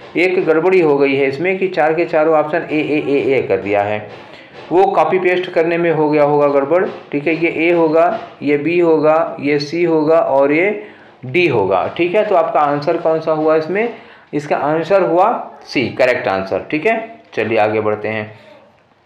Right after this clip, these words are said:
अब अगला question है हमारा question number six। क्वेश्चन नंबर सिक्स में क्या कह रहे हैं भैया, "We believe, we believe that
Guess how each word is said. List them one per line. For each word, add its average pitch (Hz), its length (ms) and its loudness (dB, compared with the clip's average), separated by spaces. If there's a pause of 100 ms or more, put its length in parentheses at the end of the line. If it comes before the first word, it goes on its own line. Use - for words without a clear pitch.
(480)
अब 143 240 0
अगला 180 240 4
question 196 320 0
है 180 180 0
हमारा 175 260 2
question 165 380 0
number 151 340 0 (160)
six। - 440 -6 (500)
क्वेश्चन 139 280 -2
नंबर 185 220 0
सिक्स 185 320 -4
में 180 140 -4
क्या 180 160 0
कह 185 180 0
रहे 185 100 0
हैं 185 80 -2
भैया, 185 300 -2 (580)
"We 190 240 0
believe, 175 380 2 (720)
we 175 220 -2
believe 196 360 0
that 165 500 2